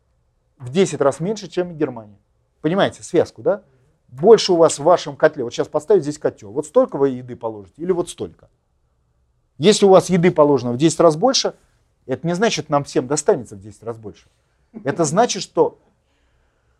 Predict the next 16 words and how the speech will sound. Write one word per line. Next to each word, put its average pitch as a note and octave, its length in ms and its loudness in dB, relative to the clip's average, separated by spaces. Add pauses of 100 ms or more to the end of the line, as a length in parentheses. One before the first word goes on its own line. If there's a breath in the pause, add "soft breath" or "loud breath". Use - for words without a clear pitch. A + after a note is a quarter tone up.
(180)
всем G3+ 420 4
достанется, D#3+ 760 4
кому-то F#3 380 2
в, A2 80 -10 (220)
в - 220 -20
двадцать E3 420 4
раз D#3 180 0
больше, C#3+ 240 -6
кому-то G3 320 -2
в - 80 -18
пять E3+ 360 6
раз, C3+ 240 -8 (180)
но D#3+ 200 0
больше F3+ 400 4
достанется D3 580 0
всем. G#2 320 -12